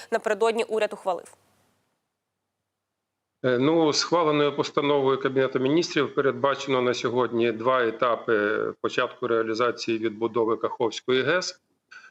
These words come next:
Speaker 2: Е, на першому етапі планується розробити проєктну документацію на гідротехнічні споруди,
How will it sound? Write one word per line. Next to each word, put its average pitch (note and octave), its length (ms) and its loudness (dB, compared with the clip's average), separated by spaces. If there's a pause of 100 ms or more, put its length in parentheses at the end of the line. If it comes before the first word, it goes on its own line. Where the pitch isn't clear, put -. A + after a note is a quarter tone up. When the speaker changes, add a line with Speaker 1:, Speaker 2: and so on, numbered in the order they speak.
(280)
Speaker 2:
Е, A#2+ 240 2
на B2 100 0
першому D3+ 480 0
етапі C3 560 0 (180)
планується C3 840 0
розробити B2 680 0
проєктну A#2+ 400 -2
документацію A#2+ 960 -2
на A#2 100 0
гідротехнічні A#2 840 -4
споруди, A#2 680 0